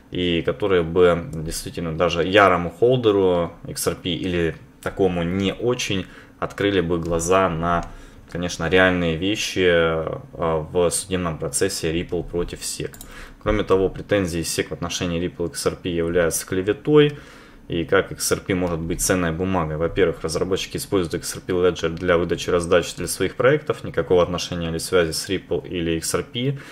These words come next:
И второе, X R P никогда не выдавался и не сбрасывался непосредственно через Ripple, так что претензии сек являются явно клеветой. Ну и кроме того, сейчас X R P токен продолжает торговаться на биржах, Binance и других популярных биржах.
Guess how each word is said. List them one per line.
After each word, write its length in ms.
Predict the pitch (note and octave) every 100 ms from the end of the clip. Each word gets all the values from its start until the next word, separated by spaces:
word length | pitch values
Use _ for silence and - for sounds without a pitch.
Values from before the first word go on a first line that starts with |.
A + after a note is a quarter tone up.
| - - - -
И 460 | A2 A#2 A2+ G#2+ F2+
второе, 340 | G2 B2 G2+
X 160 | - F2+
R 60 |
P 160 | - G#2
никогда 380 | F2 E2 E2+ F#2
не 160 | F2
выдавался 560 | F2 F2 F#2+ G2 - E2+
и 40 |
не 120 | E2+ F2
сбрасывался 640 | F2 G2 - E2 D#2 D#2
непосредственно 580 | E2 D#2+ - G#2+ - D#2
через 340 | G2 F#2+ F2+
Ripple, 420 | G2 F#2+ - D2+
так 200 | D#2 E2
что 240 | - - D#2+
претензии 520 | F2 D#2+ G2 E2+ D#2+
сек 340 | - A2 B2+ -
являются 460 | E2 F2+ F2 - D#2+ - - - - -
явно 380 | E2 F2+ F#2 E2
клеветой. 800 | D#2 F2+ F#2 F#2 - G2 D#2 D#2+ - - - -
Ну 120 | A2+
и 40 |
кроме 260 | - A2 F#2+
того, 280 | F2+ A2 A#2
сейчас 420 | - - G2 -
X 180 | - -
R 100 | E2
P 320 | - G#2+ G#2+
токен 380 | - G2 F2 D#2+
продолжает 600 | E2 E2+ E2+ F#2+ F2 -
торговаться 540 | E2+ F2 F2 E2 F#2
на 140 | E2+ E2+
биржах, 640 | F#2+ A2+ G#2+ F#2+ - -
Binance 680 | D#2+ E2 F2 G2+ G2 - E2
и 20 |
других 320 | E2+ F2 E2+
популярных 580 | E2 E2 E2+ E2+ E2 E2+
биржах. 460 | G2+ A2 F#2+ D#2+